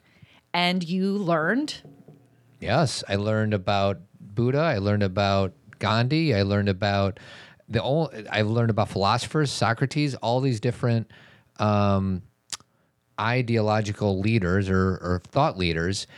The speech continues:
Speaker 2: And the only person who was not, I remember the cover was yellow and it had a picture of all these different faces.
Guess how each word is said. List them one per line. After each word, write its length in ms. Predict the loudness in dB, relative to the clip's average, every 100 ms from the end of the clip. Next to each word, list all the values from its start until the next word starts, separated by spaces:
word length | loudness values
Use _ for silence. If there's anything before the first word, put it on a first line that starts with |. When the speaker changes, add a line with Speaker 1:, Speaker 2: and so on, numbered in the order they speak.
| -8
Speaker 2:
And 160 | -2 0
the 120 | 0
only 320 | 0 0 0
person 440 | -2 -2 0 0 0
who 120 | 0
was 200 | 0 0
not, 320 | 0 0 -2
I 120 | -2 0
remember 420 | 0 0 0 0
the 80 | -2
cover 360 | 0 -2 0
was 200 | 0 0
yellow 380 | 0 2 2 2
and 100 | 2
it 20 | 2
had 100 | 2
a 60 |
picture 260 | 2 0 0
of 80 | 0
all 140 | 0
these 160 | 0 0
different 280 | -2 -2 0
faces. 520 | 0 -2 -4 -8